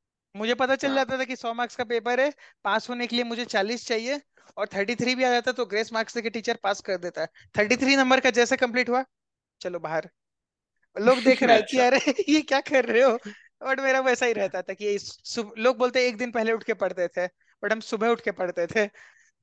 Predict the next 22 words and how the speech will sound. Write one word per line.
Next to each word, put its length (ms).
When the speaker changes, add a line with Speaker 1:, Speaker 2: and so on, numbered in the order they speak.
Speaker 1:
एक 120
दिन 120
पहले 280
भी 100
नहीं। 140
और 80
Speaker 2:
काफी 160
Speaker 1:
वो 80
Speaker 2:
सिमिलैरिटीज 720
हैं 120
यहाँ 280
पर। 220
Speaker 1:
वो 80
आपका 200
भी 140
है 60
क्या 140
वैसा? 260
Speaker 2:
काफी 280
सिमिलैरिटीज 640
हैं। 80
Speaker 1:
अच्छा। 260